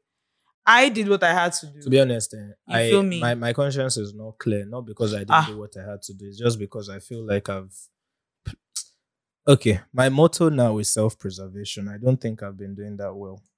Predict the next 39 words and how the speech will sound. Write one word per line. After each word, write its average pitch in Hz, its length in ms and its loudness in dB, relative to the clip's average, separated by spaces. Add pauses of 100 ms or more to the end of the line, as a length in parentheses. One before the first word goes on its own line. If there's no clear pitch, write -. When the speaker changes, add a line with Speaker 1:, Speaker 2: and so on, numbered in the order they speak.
Speaker 2:
I 113 80 2
was 110 180 0
trying 135 280 2
to 120 120 -6
battle 110 560 -4
this 104 280 -14
whole, 107 220 -6
"Let's 135 300 8
change 127 360 -2
the 107 120 -12
country." 117 580 -6 (600)
But 131 200 4
I 135 80 10
don't 156 180 4
think 131 200 -4
it 104 100 -8
can 101 180 0
work. 101 300 -2
I - 80 -4
don't 120 160 2
think 110 180 -2
we 104 80 -18
can 95 160 -12
change 101 200 -10
Speaker 1:
I 240 100 6
think 302 220 0
Speaker 2:
it. - 20 -12
Speaker 1:
things 220 240 0
can 165 280 2
Speaker 2:
I 135 120 4
think 165 100 0
Speaker 1:
change. 170 180 2
Speaker 2:
self-preservation 110 920 0
is 95 140 -16
where 104 180 -10
I'm 95 180 -16
at 101 200 -12 (100)
right 101 200 -14
now. 92 220 -20